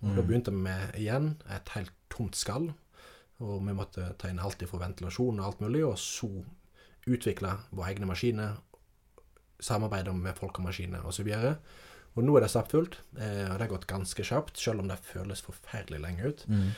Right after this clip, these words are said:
Speaker 1: eh, å jobbe med det. Men da, eller ja, det er kanskje litt mer, siden vi er helt i planleggingsfasen, når vi faktisk begynte å installere.
Speaker 2: Ja, ja, for så, for så, for lytteren sin del, altså, dere har modifisert utgaver av, altså, sorteringsmaskiner for bønner og ris,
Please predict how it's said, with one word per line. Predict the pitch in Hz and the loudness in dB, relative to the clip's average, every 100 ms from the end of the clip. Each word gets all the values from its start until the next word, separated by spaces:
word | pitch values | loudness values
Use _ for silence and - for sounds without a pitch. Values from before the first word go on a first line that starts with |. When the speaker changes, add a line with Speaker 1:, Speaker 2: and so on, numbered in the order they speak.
| - - | -6 -12
Speaker 1:
eh, | 95 95 92 | -6 -4 -2
å | - | -2
jobbe | 104 98 98 | 0 2 2
med | 101 | 4
det. | 147 156 - 107 | 2 2 -6 -8
Men | |
da, | 101 95 95 - | -6 -4 -4 -2
eller | 120 | 0
ja, | 110 - - | 0 -4 -6
det | 120 | -2
er | |
kanskje | 113 123 | 0 2
litt | 120 95 | 0 -2
mer, | - 113 - _ _ _ _ - | -10 -12 -16 _ _ _ _ -18
siden | - 98 | -10 -6
vi | 95 | -6
er | - - 95 | -8 -8 -8
helt | 104 _ - - - | -8 _ -20 -20 -12
i | 110 | -6
planleggingsfasen, | - 101 104 90 - - - 120 | -4 -2 -2 -4 -4 -6 -8 -6
når | 117 104 | -2 -2
vi | 98 | 0
faktisk | 113 - 95 - | -2 -2 -6 -2
begynte | 101 - - | -4 -4 -8
å | - | -6
installere. | 101 - 80 76 - - - - - - | -6 -6 -6 -6 -8 -12 -20 -20 -20 -6
Speaker 2:
Ja, | 165 156 | -4 4
ja, | 147 | 4
for | 143 | 6
så, | 143 123 | 6 6
for | 135 135 | 4 4
så, | 117 | 6
for | 127 | 6
lytteren | 127 - 85 | 4 2 -2
sin | 87 101 | 2 4
del, | 120 | 4
altså, | 107 110 - - - - | 4 0 0 -12 -20 -10
dere | 120 123 | 4 6
har | 123 | 8
modifisert | 127 131 135 - 113 - | 6 6 8 8 8 6
utgaver | 123 92 - 90 104 | 4 4 2 2 4
av, | 85 95 90 | 4 2 2
altså, | 98 87 - - - | 0 0 -6 -16 -12
sorteringsmaskiner | - 113 110 90 87 92 92 87 92 120 117 | 0 4 6 6 4 2 0 2 4 6 6
for | 104 | 6
bønner | 98 92 107 95 87 87 92 92 - | 4 6 8 10 8 6 6 4 0
og | 92 92 | 2 6
ris, | 110 147 - - | 6 6 2 -4